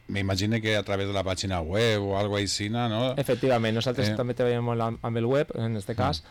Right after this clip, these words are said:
Speaker 2: de la uned. Eh, si posen, per exemple, a Google cursos extensió universitària uned, eh, els apareixen tots els centres. Haureu de clicar només Vila-real i allí trobareu tots els cursos, un munt de cursos que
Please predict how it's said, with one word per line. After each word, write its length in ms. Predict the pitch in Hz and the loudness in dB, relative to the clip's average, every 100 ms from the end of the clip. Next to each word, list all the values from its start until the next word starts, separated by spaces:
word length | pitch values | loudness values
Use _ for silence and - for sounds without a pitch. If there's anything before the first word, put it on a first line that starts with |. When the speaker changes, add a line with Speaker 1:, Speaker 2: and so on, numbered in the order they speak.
| - | -10
Speaker 2:
de 120 | 135 | -4
la 120 | 120 113 | 0 0
uned. 320 | 110 139 170 - - - | 0 -2 -2 -6 -20 -6
Eh, 400 | 151 135 127 127 123 | 0 2 4 2 2
si 140 | 131 | -2
posen, 260 | 120 127 131 | -2 0 -2
per 100 | 123 | -4
exemple, 400 | 120 127 123 117 | -4 -6 -2 0
a 60 | |
Google 320 | 110 127 113 | 0 2 0
cursos 340 | 101 143 143 - | 0 -2 -2 -6
extensió 320 | 139 - 127 127 | -6 -6 -4 -4
universitària 600 | 123 117 117 117 113 104 | -2 -2 -2 -2 0 0
uned, 260 | 113 165 185 - - - | 0 -2 -2 -10 -20 -4
eh, 240 | 135 123 120 | 0 2 0
els 120 | 117 | -2
apareixen 440 | 120 107 120 135 | -4 -4 -4 -4
tots 160 | 127 113 | -4 -4
els 120 | 107 | -4
centres. 320 | - 95 98 107 | -4 -4 -4 -4
Haureu 160 | 104 | -2
de 100 | 104 | -2
clicar 300 | 101 104 104 | -2 -4 -2
només 260 | 104 107 98 | -2 -2 -2
Vila-real 500 | 107 95 98 143 269 - - - - - | -2 -2 0 0 -2 -6 -20 -20 -20 -6
i 340 | 131 151 180 - | 0 0 0 -2
allí 280 | 117 117 139 - | -4 -2 -4 -6
trobareu 380 | - 120 117 139 | -4 0 2 0
tots 260 | 139 160 135 | 2 0 0
els 120 | 107 | -2
cursos, 560 | - 101 - 101 - - | -6 -8 -6 -6 -6 -4
un 140 | 127 | -2
munt 220 | 117 117 113 | 0 2 2
de 80 | |
cursos 420 | 113 131 117 165 - | 0 0 2 2 2
que 120 | 117 | 2